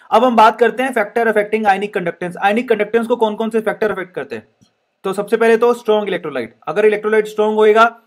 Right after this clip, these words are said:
तो उसका डिसोसिएशन ज्यादा होगा और उसकी कंडक्टिविटी भी ज्यादा होगी। जैसे एनएसीएल के केस में आपको पता है स्ट्रॉन्ग इलेक्ट्रोलाइट है, एक सॉल्ट है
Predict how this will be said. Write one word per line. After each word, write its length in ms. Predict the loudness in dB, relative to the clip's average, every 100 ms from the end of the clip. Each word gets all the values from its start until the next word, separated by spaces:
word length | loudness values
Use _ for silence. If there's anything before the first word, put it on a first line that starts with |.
| _ _
तो 40 | -6
उसका 160 | -2
डिसोसिएशन 560 | -2 -2 -2 -2 -8 0
ज्यादा 220 | 2 4
होगा 380 | 2 2 0 -2 _ _
और 140 | 0
उसकी 160 | 0 -4
कंडक्टिविटी 540 | -8 -6 -6 -6 -8
भी 140 | -6 2
ज्यादा 240 | 2 4
होगी। 220 | 2 0
जैसे 260 | -6 -4 -4
एनएसीएल 460 | -4 -6 -2 -2 -2
के 60 |
केस 240 | -6 -8 -8
में 60 |
आपको 120 | -10
पता 220 | -8 -6 -4
है 120 | -6
स्ट्रॉन्ग 280 | -4 -4 -4
इलेक्ट्रोलाइट 460 | -6 -4 -4 -4
है, 60 | -10
एक 80 | -8
सॉल्ट 320 | -4 -4 -4
है 180 | -10